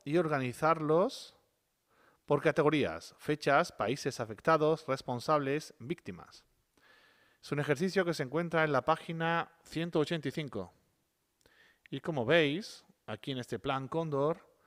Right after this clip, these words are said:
donde se realizó una coordinación de la represión de las dictaduras de Argentina, Bolivia, Brasil, Chile, Paraguay y Uruguay.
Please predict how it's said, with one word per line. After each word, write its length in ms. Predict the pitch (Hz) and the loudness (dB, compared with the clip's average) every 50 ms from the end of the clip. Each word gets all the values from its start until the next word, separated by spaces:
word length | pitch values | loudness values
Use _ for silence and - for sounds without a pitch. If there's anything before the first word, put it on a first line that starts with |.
| _ _ _ _ _ _ _ _ _ _ _ _ _ _ _ _ _ _ _ _ _ _ _ _ _ _ _ _ _ _ _ _ _ _ | _ _ _ _ _ _ _ _ _ _ _ _ _ _ _ _ _ _ _ _ _ _ _ _ _ _ _ _ _ _ _ _ _ _
donde 440 | - 139 175 202 208 196 175 185 220 | 2 6 6 8 8 8 8 8 8
se 160 | 214 - 180 | 8 6 4
realizó 340 | 156 151 143 139 135 - 175 | 4 4 4 2 2 2 2
una 160 | 185 175 170 | 4 4 4
coordinación 680 | 151 - 180 175 185 180 170 151 - - 175 180 185 180 | 4 4 4 4 4 4 2 2 2 2 0 2 2 4
de 100 | 165 151 | 4 6
la 100 | 139 135 | 6 6
represión 640 | 131 135 120 131 127 - - 170 175 170 175 175 175 | 4 2 0 -2 -2 0 2 4 4 6 4 4 2
de 80 | 160 | 2
las 160 | 139 131 123 | 2 2 2
dictaduras 560 | 117 123 113 - - 131 135 160 147 135 120 107 | 0 -4 -6 -2 -2 2 2 4 4 4 4 4
de 80 | 117 | 2
Argentina, 640 | 120 120 - 123 113 104 - 170 175 175 175 175 170 | 0 0 -2 -6 -8 -4 -2 -2 2 2 4 4 4
Bolivia, 500 | 156 135 123 120 139 143 139 143 147 143 | 4 2 2 2 2 2 4 4 6 6
Brasil, 520 | 139 131 120 113 - - - 135 117 101 - | 6 4 2 0 -2 -4 -4 -4 -4 -4 -8
Chile, 340 | - - - 170 139 113 101 | -8 -4 -2 0 2 2 0
Paraguay 460 | 113 107 107 104 110 147 165 180 180 | 2 0 0 2 2 4 4 4 4
y 60 | 175 | 2
Uruguay. 440 | 165 160 147 143 135 104 90 90 | 2 2 4 4 2 2 2 -4